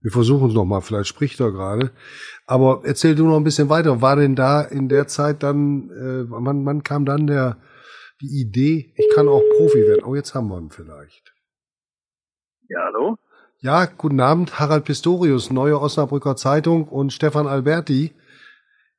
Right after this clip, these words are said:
Speaker 1: Äh, wir
Speaker 2: Ja,
Speaker 1: sitzen
Speaker 2: das
Speaker 1: hier in
Speaker 2: ist
Speaker 1: einem
Speaker 2: ja
Speaker 1: Podcast zum Thema VfL Osnabrück <laughs> und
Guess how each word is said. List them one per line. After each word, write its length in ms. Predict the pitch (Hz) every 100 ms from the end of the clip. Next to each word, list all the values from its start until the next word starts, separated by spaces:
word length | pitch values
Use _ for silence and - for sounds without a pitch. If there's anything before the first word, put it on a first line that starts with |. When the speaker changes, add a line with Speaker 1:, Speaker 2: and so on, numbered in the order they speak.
| -
Speaker 1:
Äh, 180 | 139 135
wir 80 | 147
Speaker 2:
Ja, 60 |
Speaker 1:
sitzen 200 | 151 -
Speaker 2:
das 40 | 196
Speaker 1:
hier 120 | 190
in 40 |
Speaker 2:
ist 60 | 156
Speaker 1:
einem 140 | 170 165
Speaker 2:
ja 80 | - -
Speaker 1:
Podcast 1000 | - 185 - - 147 120 131 - - - - - - _
zum 200 | - 151
Thema 320 | - 170 160
VfL 320 | 147 165 156 156
Osnabrück 640 | 147 160 127 131 208 208
<laughs> 0 |
und 400 | 165 156 143